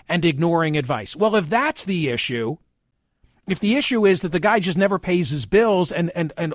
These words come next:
always in the end wants to pay cents on the dollar, then I totally get it.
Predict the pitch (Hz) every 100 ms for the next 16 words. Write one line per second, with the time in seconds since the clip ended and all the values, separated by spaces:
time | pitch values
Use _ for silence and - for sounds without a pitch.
0 | - 180 214 208 196 - 180 170 151 175
1 | 208 151 156 - _ - - 143 170 -
2 | 156 190 175 - 208 196 190 160 147 202
3 | 294 226 185 220 208 233 226 226 247 233